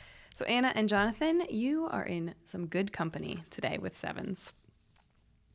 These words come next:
So now that I've sort of set the table and given us the big picture of the Enneagram and Type sevens, I'd love if both of you could just take a little bit of time and share with me what it's been like,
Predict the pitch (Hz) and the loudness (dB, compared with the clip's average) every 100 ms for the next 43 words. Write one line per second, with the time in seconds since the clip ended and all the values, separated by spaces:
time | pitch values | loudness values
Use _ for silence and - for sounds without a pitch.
0 | - - - - 240 262 359 381 339 - | -20 -18 -12 -4 6 8 8 6 4 4
1 | - 254 240 226 208 - 226 220 196 - | 4 4 4 4 2 4 4 2 -6 0
2 | 254 240 254 254 214 202 202 196 196 - | 0 4 4 6 4 4 2 0 -2 -4
3 | 185 208 208 208 220 - 214 208 185 175 | -2 0 0 -2 -4 0 2 2 0 -2
4 | 180 190 185 185 180 175 175 180 180 - | 0 2 2 0 0 -2 -2 -4 -4 -2
5 | 165 185 302 392 - - - - - - | 0 2 0 0 -6 -12 -16 -18 -20 -8
6 | - 214 226 226 240 311 294 214 208 - | 0 2 6 8 10 8 6 2 0 2
7 | 220 214 202 208 220 - - 403 370 214 | 2 2 0 0 -2 -2 -2 -2 0 2
8 | 208 208 208 - 175 190 269 285 208 202 | 2 0 -4 -2 0 0 0 0 0 2
9 | 202 196 202 202 196 202 196 190 185 180 | 0 2 2 2 0 -2 0 2 2 2
10 | 220 - 220 196 175 175 180 - | 0 -2 -2 0 2 2 0 -4